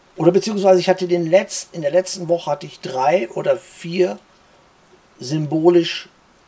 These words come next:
sehr prägnante Träume, die alle etwas, äh, mit dem Glaubensweg zu tun hatten.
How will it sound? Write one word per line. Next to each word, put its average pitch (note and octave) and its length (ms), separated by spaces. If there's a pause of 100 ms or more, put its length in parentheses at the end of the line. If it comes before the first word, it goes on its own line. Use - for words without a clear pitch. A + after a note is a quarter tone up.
(140)
sehr D3 260
prägnante C3+ 640
Träume, C#3+ 560 (680)
die - 140
alle C3+ 180
etwas, C3 480
äh, A#2+ 380 (340)
mit A#2+ 220
dem A#2+ 100
Glaubensweg C3 640
zu - 80
tun D#3 280
hatten. D3+ 300